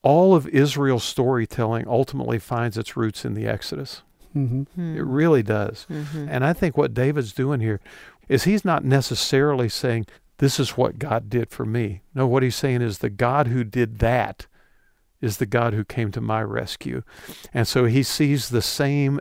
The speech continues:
Speaker 1: elements of rescue because he sees the same God of rescue. And as he's connecting all the dots together, that's the picture.
Speaker 3: And that's the way
Speaker 2: Mm-hmm.
Speaker 3: the Bible tells the story of all of our rescue, isn't it? It's
Speaker 1: Mm-hmm.
Speaker 3: dot to dot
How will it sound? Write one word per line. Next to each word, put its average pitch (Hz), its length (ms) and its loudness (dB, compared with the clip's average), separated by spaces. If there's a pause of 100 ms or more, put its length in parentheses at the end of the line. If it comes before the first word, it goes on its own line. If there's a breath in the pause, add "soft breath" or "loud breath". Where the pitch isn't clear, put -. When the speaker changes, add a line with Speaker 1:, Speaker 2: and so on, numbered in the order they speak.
Speaker 1:
elements 127 540 2
of 107 180 -6
rescue 117 720 -4 (480 soft breath)
because 127 320 4
he 123 100 2
sees 110 360 -2
the 110 80 -10
same 104 480 -4
God 101 320 -4
of 104 220 -10
rescue. - 560 -10 (520 loud breath)
And 117 140 0
as 113 160 4
he's 110 160 -2
connecting 131 540 0
all 123 160 2
the 123 100 -4
dots 117 340 -2
together, 117 600 -6 (240 soft breath)
that's 143 240 -4
the 131 100 -8
picture. - 560 -12 (240)
Speaker 3:
And 202 100 0
that's 208 280 -2
the 208 120 2
way 190 200 2
Speaker 2:
Mm-hmm. 180 60 -2
Speaker 3:
the 185 60 0
Bible 165 400 -2
tells 147 440 -8
the 156 120 -4
story 135 680 -10 (160)
of 127 280 -6 (140)
all 156 300 4
of - 120 -8
our 113 120 -4
rescue, 135 500 -10
isn't 143 300 -10
it? 110 180 -6
It's 101 160 -6
Speaker 1:
Mm-hmm. - 80 -12
Speaker 3:
dot 147 260 -2 (140)
to - 80 -14
dot 135 380 -2